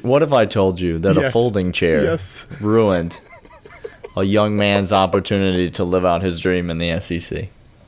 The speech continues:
Speaker 2: Yes.
Speaker 1: Thirty for thirty.
Speaker 2: Oh,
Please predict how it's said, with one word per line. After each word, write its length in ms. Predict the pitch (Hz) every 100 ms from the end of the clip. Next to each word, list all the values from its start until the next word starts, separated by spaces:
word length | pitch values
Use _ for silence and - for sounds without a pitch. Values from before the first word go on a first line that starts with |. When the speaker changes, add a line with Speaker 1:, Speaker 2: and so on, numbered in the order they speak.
| - -
Speaker 2:
Yes. 640 | 240 233 233 - - - - - -
Speaker 1:
Thirty 260 | 113 117 110
for 180 | 110
thirty. 420 | 98 98 90 85 87 - - - - - - 381
Speaker 2:
Oh, 560 | 240 233 208 208 208